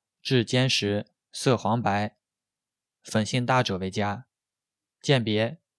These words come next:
一、粉末显微鉴别；二、薄层鉴别。需要用到泽泻对照药材、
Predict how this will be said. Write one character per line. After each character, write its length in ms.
一、 340
粉 200
末 200
显 180
微 140
鉴 180
别； 280
二、 360
薄 120
层 160
鉴 220
别。 260
需 160
要 120
用 220
到 380
泽 180
泻 160
对 140
照 160
药 160
材、 360